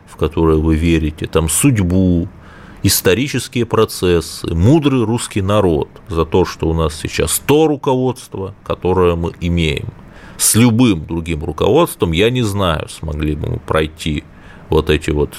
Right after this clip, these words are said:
э, говоря словами Алана Гринспена, бывшего главу, э,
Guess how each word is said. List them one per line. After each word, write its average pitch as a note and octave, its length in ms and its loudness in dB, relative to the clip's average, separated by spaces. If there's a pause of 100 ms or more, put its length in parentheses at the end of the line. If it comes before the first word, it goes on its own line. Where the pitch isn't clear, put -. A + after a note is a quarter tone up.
(540)
э, D2 220 2
говоря D#2+ 360 4
словами E2+ 520 0
Алана G2 500 0
Гринспена, F2 880 -2
бывшего D2+ 560 0
главу, D#2 640 0
э, D#2+ 240 -2